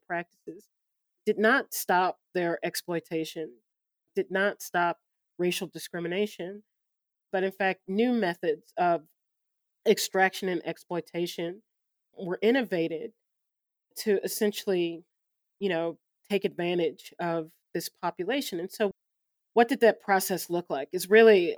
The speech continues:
a lot of what the book is about. And part of that is understanding the relationship between the past and the contemporary moment in the book that I'm trying to illuminate. And that is, is that after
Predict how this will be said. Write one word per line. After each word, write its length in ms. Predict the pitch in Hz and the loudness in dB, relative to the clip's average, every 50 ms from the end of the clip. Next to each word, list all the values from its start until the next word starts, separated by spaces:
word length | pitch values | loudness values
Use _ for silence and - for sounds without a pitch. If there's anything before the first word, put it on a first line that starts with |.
| - - | -4 -2
a 40 | |
lot 320 | 185 175 185 180 180 185 160 | 0 2 4 4 4 4 2
of 160 | 160 165 - | 0 -2 -4
what 240 | 175 170 170 156 - _ _ _ _ _ _ - | -4 -4 -4 -4 -6 _ _ _ _ _ _ -12
the 60 | 175 | -8
book 220 | 165 - 233 262 - | -4 -2 -2 -2 -2
is 120 | 254 214 | -4 -6
about. 440 | 190 170 - 170 165 170 - - - | -6 -8 -8 -6 -6 -6 -8 -10 -10
And 100 | 202 214 - _ | -12 -12 -8 _
part 160 | - 277 294 | 0 2 2
of 60 | 302 269 | 2 4
that 200 | 277 254 226 196 | 4 4 4 4
is 140 | 196 196 | 2 2
understanding 760 | 220 208 202 196 196 - - 202 190 196 196 196 185 185 185 - _ _ _ _ _ _ - | 2 2 2 0 -2 -4 -2 0 0 2 2 2 0 0 -2 -4 _ _ _ _ _ _ 0
the 100 | 202 190 | 2 2
relationship 680 | 190 185 190 196 202 208 - 220 196 - - 190 180 - - | 4 4 4 4 2 2 -2 -6 -8 -8 -8 -8 -8 -8 -12
between 340 | 175 175 - - 180 170 170 | -16 -14 -10 -6 -4 -4 -4
the 80 | 160 - _ - | -4 -6 _ 0
past 400 | 185 180 180 175 170 - - - - | 2 2 2 2 0 -2 -8 -12 -8
and 360 | - 175 170 170 170 165 160 _ _ _ _ _ _ _ _ _ | -6 -6 -4 -4 -6 -8 -8 _ _ _ _ _ _ _ _ _
the 80 | - 185 | -10 -8
contemporary 720 | - 190 180 - - 220 214 214 - 202 196 180 170 165 | -8 -8 -12 -6 -2 -2 -2 -2 -2 -2 0 0 0 0
moment 420 | 165 165 156 156 156 160 151 117 | 0 0 -2 -2 -2 -2 -2 -4
in 80 | 139 165 | -4 -4
the 80 | 175 175 | -6 -4
book 240 | 175 226 254 247 - _ _ _ - | -2 -2 -2 -2 -4 _ _ _ -4
that 180 | 170 165 160 - - | -4 -2 -2 -4 -6
I'm 260 | 165 165 170 165 160 _ _ _ - | -6 -6 -6 -8 -10 _ _ _ -6
trying 200 | 190 175 175 175 - | -4 -4 -4 -4 -4
to 240 | 180 165 165 165 165 _ _ _ _ _ _ _ - | -4 -2 -2 -2 -4 _ _ _ _ _ _ _ -6
illuminate. 680 | 185 175 165 196 214 233 220 196 175 160 151 - - - _ _ _ _ _ _ _ - | -4 0 4 6 6 6 6 4 2 -2 -6 -8 -16 -20 _ _ _ _ _ _ _ -2
And 140 | - 226 233 | 0 0 2
that 180 | 247 269 294 277 | 2 2 4 6
is, 200 | 240 214 202 - - | 4 4 4 0 -8
is 120 | 185 - - | -12 -4 0
that 220 | 202 185 190 - - | 2 2 2 2 2
after 460 | 202 214 - - 220 214 208 202 185 | 0 -2 -2 0 0 0 0 0 -2